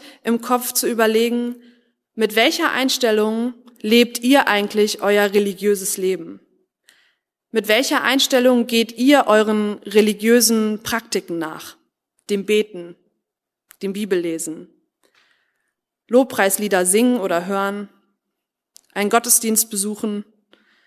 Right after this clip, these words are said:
bestimmte Treffen in der Gemeinde, einem bestimmten Ehrenamt,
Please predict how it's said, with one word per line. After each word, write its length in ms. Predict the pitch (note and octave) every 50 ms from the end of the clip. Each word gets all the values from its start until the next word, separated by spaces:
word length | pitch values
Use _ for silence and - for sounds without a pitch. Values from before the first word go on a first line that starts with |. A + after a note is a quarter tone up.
| _ _ _ _ _ _ _ _ _
bestimmte 400 | - G#3+ - C4 B3+ A#3+ A#3 A3+
Treffen 360 | - - A#3 A#3 A#3 B3 A3
in 100 | G3+ G3+
der 120 | G3 F#3+
Gemeinde, 680 | F3+ F3+ F3 F3+ F3 F3+ F#3 G3 F#3+ G3+ G3 G3 G#3 G#3+ - _ _ _ _ _ _ _ _ _ _ _ _ _ _ _
einem 200 | - F#3+ F#3+ F#3+
bestimmten 480 | F#3+ F#3 - - A3+ A3 G#3 - - G3+
Ehrenamt, 720 | - F#3+ G#3 G3 F#3+ E3 D#3+ F3 F3 F3 F3 - - -